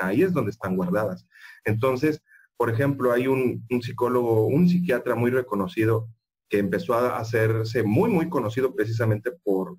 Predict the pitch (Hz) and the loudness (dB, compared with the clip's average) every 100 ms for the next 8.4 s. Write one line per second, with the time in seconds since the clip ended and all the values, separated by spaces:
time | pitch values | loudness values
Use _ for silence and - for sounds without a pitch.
0 | _ 101 110 123 110 98 113 110 110 104 | _ -2 -2 0 0 0 0 0 -2 -2
1 | 170 139 - - - - _ - 110 107 | 0 -2 -6 -18 -20 -20 _ -6 -2 0
2 | 113 107 92 98 110 - 110 107 104 104 | 0 0 -2 -4 -4 -2 0 0 -2 -2
3 | 147 147 - _ _ _ _ - _ 120 | -2 -4 -10 _ _ _ _ -20 _ -4
4 | 117 123 151 143 117 104 - 120 135 143 | -2 2 4 4 2 0 -4 -4 -2 -2
5 | 135 127 147 - 110 113 113 113 - 110 | 0 -4 -4 -8 -4 0 0 0 -2 -2
6 | 110 107 - 120 123 127 131 - 117 113 | 0 0 2 0 2 0 -2 -4 -10 -10
7 | - _ _ _ _ _ _ _ _ - | -16 _ _ _ _ _ _ _ _ -2
8 | 139 151 156 | 2 4 2